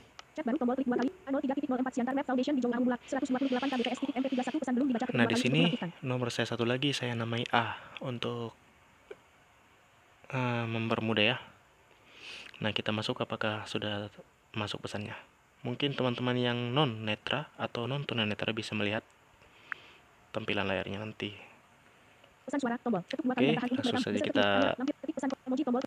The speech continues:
Speaker 1: unduh tombol, ketuk dua kali. Siantar Map Foundation di Jong Aung Lak, seratus dua puluh delapan K B P S titik M P tiga tiga koma nol M P tiga nol tiga titik nol empat, ketuk dua kali untuk mengaktifkan.
Speaker 2: Nah, di sini sudah sampai atau sudah terkirim ke kontak saya yang satunya. Di sini kita,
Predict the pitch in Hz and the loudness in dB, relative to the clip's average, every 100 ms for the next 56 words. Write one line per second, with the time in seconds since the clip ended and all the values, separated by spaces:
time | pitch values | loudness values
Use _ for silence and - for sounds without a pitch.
0 | - 277 262 262 254 240 247 - - 262 | -2 0 2 0 0 -2 -2 -6 -4 -2
1 | 285 269 254 254 285 247 254 247 247 - | 0 0 2 2 2 2 2 4 2 0
2 | 285 262 254 269 254 254 277 247 254 285 | -2 0 0 2 0 0 0 0 -2 -4
3 | - 262 262 254 254 247 262 269 240 254 | -2 0 0 0 0 2 2 4 2 2
4 | 262 262 262 277 254 269 247 240 233 - | 0 2 2 2 0 0 0 0 -2 0
5 | 233 226 254 247 247 - 175 - - 123 | 2 2 0 0 0 -2 -4 -6 -4 -2
6 | 110 104 117 127 117 107 107 - 113 127 | -2 0 0 2 2 2 0 2 0 0
7 | - - - - - 156 120 120 117 113 | -10 -20 -20 -20 -14 -10 -6 -2 -2 0
8 | 113 110 110 - 110 110 107 107 107 107 | 0 0 -2 4 4 4 -4 -6 -8 -10
9 | - - - _ 110 - 156 156 101 - | -18 -20 -20 _ 0 4 2 2 -4 -14
10 | - 113 107 - 104 107 - 107 107 104 | -2 0 0 0 -2 -4 -2 0 0 -2
11 | 104 107 98 - - - - - 117 110 | -2 -2 -2 -8 -16 -14 -14 -10 -6 -2
12 | 127 135 - | -2 -2 -4